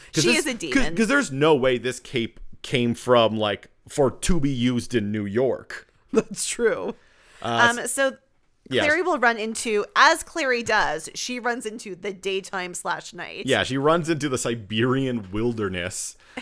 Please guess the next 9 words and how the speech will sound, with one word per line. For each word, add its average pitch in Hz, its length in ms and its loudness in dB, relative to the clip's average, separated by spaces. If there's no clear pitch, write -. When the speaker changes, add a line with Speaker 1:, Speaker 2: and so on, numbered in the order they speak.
Speaker 1:
<laughs> 554 480 -6
just, - 240 4
just 220 180 0
hoping 165 500 4
that 143 140 0
she 139 160 -10
can 131 180 -4
get 127 180 -2
some, 123 160 -8